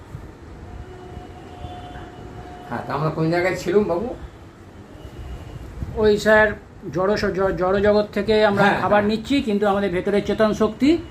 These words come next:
Speaker 2: সেই খাবারটাকে
Speaker 1: হ্যাঁ।
Speaker 2: জারিত করছে।
Speaker 1: তাহলে এই খাদ্যবস্তুটা গিয়ে আমার হজম হচ্ছে, হজম হয়েছে সার বস্তু আমাদের শোষিত হচ্ছে অন্ত্রে, শোষিত হবার পর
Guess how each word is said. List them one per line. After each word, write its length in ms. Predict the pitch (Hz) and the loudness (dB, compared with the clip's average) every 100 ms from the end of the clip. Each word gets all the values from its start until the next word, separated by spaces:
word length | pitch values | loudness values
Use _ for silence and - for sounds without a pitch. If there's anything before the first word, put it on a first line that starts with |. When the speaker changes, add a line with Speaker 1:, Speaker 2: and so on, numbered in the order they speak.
| - - - | -16 -20 -8
Speaker 2:
সেই 120 | - 185 | 0 2
খাবারটাকে 480 | 165 170 180 196 | 4 2 2 2
Speaker 1:
হ্যাঁ। 80 | 208 | 2
Speaker 2:
জারিত 240 | 170 170 165 | 4 2 0
করছে। 320 | 131 - - - | -4 -8 -14 -8
Speaker 1:
তাহলে 380 | 131 175 214 214 - - | -4 -2 -2 -4 -8 -8
এই 560 | 165 196 214 233 240 220 - - | -2 2 2 2 -2 -2 -10 -8
খাদ্যবস্তুটা 800 | 131 - 170 165 165 180 180 180 | -6 -4 -6 -6 -6 -6 -4 -4
গিয়ে 560 | 165 123 151 160 165 180 - - - - - - | -4 -4 -2 0 -2 -4 -6 -8 -10 -12 -14 -10
আমার 260 | 123 131 127 | -4 -4 -4
হজম 340 | 117 143 160 | -4 -2 -2
হচ্ছে, 580 | 139 - - 165 175 180 - - - | -2 -4 -4 -4 -2 -4 -6 -10 -10
হজম 260 | 107 135 156 | -6 -4 -2
হয়েছে 260 | 143 139 151 - | -4 -6 -8 -4
সার 180 | 135 | -4
বস্তু 380 | 139 139 139 165 | -2 -4 -6 -6
আমাদের 300 | 156 143 120 113 | -4 -2 -4 -6
শোষিত 300 | - - 160 | -6 -4 -2
হচ্ছে 600 | 165 156 151 - 165 180 185 - - - | -2 -2 -4 -6 -6 -6 -6 -10 -14 -8
অন্ত্রে, 580 | 127 139 123 170 175 123 - - - - | -6 -4 -4 0 0 0 -10 -14 -14 -10
শোষিত 280 | 123 139 151 | -8 -6 -2
হবার 340 | 151 151 160 139 - - | 0 2 0 0 -6 -4
পর 400 | 151 175 190 | 2 4 4